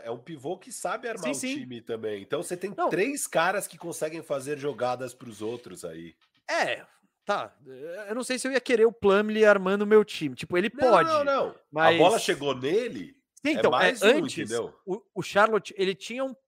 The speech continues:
Speaker 2: ele só tinha pivôs que se a bola caísse na mão deles, eles não tinham ideia do que fazer.
Speaker 1: <laughs> Exato.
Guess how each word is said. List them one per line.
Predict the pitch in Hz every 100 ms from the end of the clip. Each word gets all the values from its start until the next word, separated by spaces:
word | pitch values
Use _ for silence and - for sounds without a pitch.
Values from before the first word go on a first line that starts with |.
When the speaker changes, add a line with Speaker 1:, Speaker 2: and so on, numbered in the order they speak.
| _
Speaker 2:
ele | 185
só | 185 214
tinha | - 330
pivôs | 339 208 127 190 233 - _ _ _ _ - _ _ -
que |
se | 180
a | 208
bola | 185 294
caísse | 262 226 - 202
na | 180
mão | 175 285 233
deles, | 196 247 226
eles | 220
não | 233
tinham | 214 262
ideia | 190 185 190
do | 190
que | -
fazer. | 214 170 120 -
Speaker 1:
<laughs> | -
Exato. | 156 175 135 - 131 _